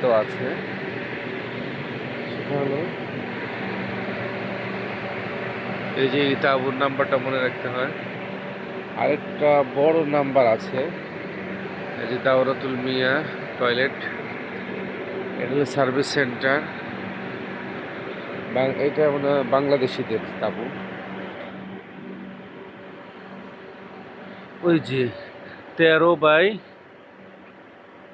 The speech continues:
পাঁচশো বিশ, এটা হলো তেরোটা হলো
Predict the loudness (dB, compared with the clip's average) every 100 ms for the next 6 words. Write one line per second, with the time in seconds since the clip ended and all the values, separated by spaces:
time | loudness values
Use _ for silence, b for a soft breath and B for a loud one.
0 | -2 -2 0 0 2 2 0 -6 -10 -16
1 | B B B -2 4 6 6 6 8 8
2 | 6 6 8 8 6